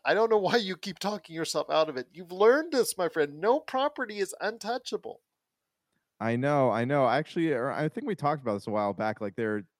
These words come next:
Speaker 2: thinking about remaking The Great Outdoors, and I'm like, "That's a, such a sacred eighties movie. Like, why would you do that? It's perfect the way it is."
Speaker 1: Well, again, because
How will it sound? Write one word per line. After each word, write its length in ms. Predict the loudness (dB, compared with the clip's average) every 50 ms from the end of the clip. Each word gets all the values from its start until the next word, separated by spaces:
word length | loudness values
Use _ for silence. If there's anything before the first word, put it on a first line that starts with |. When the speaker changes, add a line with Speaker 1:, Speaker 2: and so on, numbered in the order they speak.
| _
Speaker 2:
thinking 160 | -10 -8 -8
about 180 | -4 -4 -2 -2
remaking 680 | -2 -2 -4 -4 -4 -4 -4 -6 -6 -8 -8 -10 -12 -12
The 60 | -10
Great 260 | -6 -4 -4 -2 -2
Outdoors, 580 | -2 -4 -4 -6 -4 -4 -2 -2 -4 -6 -8 -10
and 100 | -10 -10
I'm 100 | -8 -8
like, 160 | -10 -10 -10 -12
"That's 220 | -14 -14 -12 -8
a, 120 | -8 -10 -8
such 240 | -8 -10 -8 -4 -4
a 60 | -6
sacred 500 | -6 -6 -6 -6 -6 -4 -4 -6 -6 -6
eighties 400 | -4 -4 -4 -2 -2 -4 -6 -6
movie. 280 | -6 -6 -4 -4 -4 -4
Like, 180 | -4 -4 -2
why 140 | 0 0 2
would 200 | 2 0 -2 -4
you 80 | -6 -6
do 220 | -4 -4 -2 -2
that? 200 | -2 -2 -2 -4
It's 80 | -6 -6
perfect 400 | _ 0 0 0 0 -2 -6 -2
the 80 | -2
way 220 | 0 0 0 0 -2
it 60 | -2
is." 360 | -2 -2 -4 -4 -6 -10 -16 _ _ _ _ _ _
Speaker 1:
Well, 420 | -16 -14 -10 -8 -6 -6 -6 -6 -6
again, 680 | -10 -12 -12 _ -10 -8 -6 -6 -4 -4 -6 -6 -10 -12
because 720 | -18 -16 -10 -4 2 4 4 4 4 2 -2 -4 -6 -8